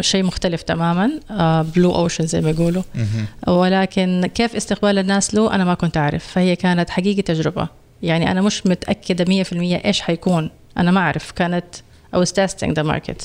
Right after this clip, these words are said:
Speaker 1: فنزلتها و-، وحاولت إني أعلن عنها وأشوف إيش ردود الأفعال، كيف أحد-،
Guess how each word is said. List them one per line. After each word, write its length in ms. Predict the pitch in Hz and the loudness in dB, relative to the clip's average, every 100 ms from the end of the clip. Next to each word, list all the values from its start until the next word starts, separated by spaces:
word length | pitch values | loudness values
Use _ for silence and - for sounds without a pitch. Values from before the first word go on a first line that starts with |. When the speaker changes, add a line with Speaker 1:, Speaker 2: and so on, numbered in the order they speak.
| - | -12
Speaker 1:
فنزلتها 800 | - 160 165 190 196 190 175 208 277 - - _ - - - - - | -4 -2 0 0 0 0 0 -2 -4 -16 -20 _ -20 -20 -20 -20 -4
و-، 720 | - 202 190 185 185 180 180 170 | 2 4 6 4 4 4 2 2
وحاولت 360 | 175 202 202 | 0 0 0
إني 100 | 196 185 | 0 0
أعلن 260 | 185 175 | 0 0
عنها 380 | 165 180 180 202 | 0 0 0 2
وأشوف 380 | 233 233 269 254 | 0 0 0 0
إيش 140 | 240 | 2
ردود 160 | 220 214 | 2 2
الأفعال، 440 | 190 190 185 185 | 2 0 0 -2
كيف 220 | - 196 | -2 -4
أحد-، 320 | - - 175 | -2 -4 -6